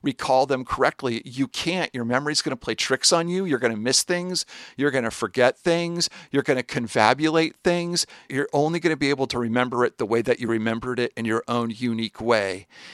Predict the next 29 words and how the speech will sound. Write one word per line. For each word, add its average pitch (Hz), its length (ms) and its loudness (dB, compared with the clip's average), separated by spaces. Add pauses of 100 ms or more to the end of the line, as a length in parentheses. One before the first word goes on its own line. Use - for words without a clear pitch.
(300)
And 131 240 -4
that's 151 480 4
then, 139 580 0 (100)
Darren, 123 540 0 (120)
when 139 180 -2
it 135 120 -2
hit - 380 0
me 113 440 -2
that 120 120 6
I 117 160 4
just 120 420 2
solved 110 460 4
Twin 117 300 -2
Peaks: - 320 -6
The 123 100 -2
Return. 110 680 -4 (440)
Because, 151 580 4
<laughs> - 60 -10 (160)
Darren, 165 440 4 (240)
this 170 220 8
isn't 180 440 8
a 151 80 2
dream. 117 840 0 (280)
This 147 340 6
isn't 151 460 0
a 143 120 6
reality. 117 960 4 (440)
This 156 480 6
is 139 480 0